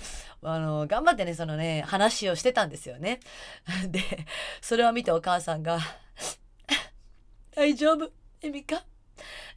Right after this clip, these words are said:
あれは、あんなことお父さん人にしたことない。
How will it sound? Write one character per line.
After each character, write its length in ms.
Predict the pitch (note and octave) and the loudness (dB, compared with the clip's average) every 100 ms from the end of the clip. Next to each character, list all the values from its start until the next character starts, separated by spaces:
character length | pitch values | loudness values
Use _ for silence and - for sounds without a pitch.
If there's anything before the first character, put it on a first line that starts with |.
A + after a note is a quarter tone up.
| - | -4
あ 80 | |
れ 120 | C#4 C#4+ | -2 2
は、 260 | C#4 G#3+ - - - | 2 2 -4 -10 -2
あ 100 | D4 | 2
ん 60 | |
な 100 | C#4+ | 2
こ 140 | D4 D4+ | 2 -2
と 100 | C4+ | -6
お 60 | |
父 180 | B3 D4+ | -4 -2
さ 140 | D4 | -2
ん 60 | C4+ | -4
人 160 | B3 D4 | -2 -2
に 100 | C#4+ | 2
し 40 | |
た 120 | D#4+ | 2
こ 100 | D4+ | 2
と 120 | C#4+ | -2
な 180 | B3+ B3 | -4 -4
い。 80 | - | -4